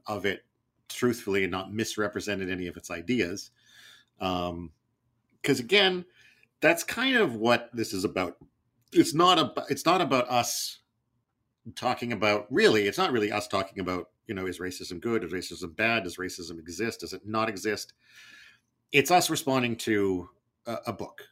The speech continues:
It's us reading the book and we're responding to the book and we're saying, "I think this book is a positive guide on how to navigate, uh, racism in the world now." I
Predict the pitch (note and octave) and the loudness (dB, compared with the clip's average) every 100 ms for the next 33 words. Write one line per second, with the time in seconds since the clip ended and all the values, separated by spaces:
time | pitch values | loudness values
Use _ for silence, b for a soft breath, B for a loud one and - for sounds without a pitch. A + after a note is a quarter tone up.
0 | _ _ _ _ - G#2 G2 D3 D#3+ D3 | _ _ _ _ -10 -10 0 2 4 4
1 | C3 B2+ - G#2+ F#2 F#2 - B2+ B2+ A#2 | 2 0 -2 -8 -6 -6 -2 -2 -2 -4
2 | A2 G#2+ G#2 F#2+ F#2 G#2 G2+ G2 F#2 - | -4 -4 -4 -10 -4 -2 0 -2 -6 -12
3 | _ _ - A#2 B2+ A#2 A2+ - G#2+ G#2 | _ _ -4 -2 -2 -2 -4 -4 -4 -4
4 | _ C3+ C3+ A#2+ A2 - A2+ G2+ A2 F2 | _ 6 6 6 -2 0 -2 0 -4 -2
5 | G2+ G#2 G2+ G2+ G2 - F#2+ F2+ - G2 | 2 4 4 4 -2 -8 -10 -10 -10 -8
6 | G2 G2+ G2 F2+ F#2+ F#2+ - _ _ _ | -4 -2 -2 -2 -2 -2 -6 _ _ _
7 | _ _ G2+ F#2+ G2+ F#2 F#2 F#2 F#2 A2 | _ _ -4 0 -2 -2 -6 -6 -8 -6
8 | A#2 G#2+ G2+ G2+ F#2 F#2+ F#2+ F#2+ F#2 F#2+ | -4 0 0 -2 -2 -4 -2 -4 -6 -12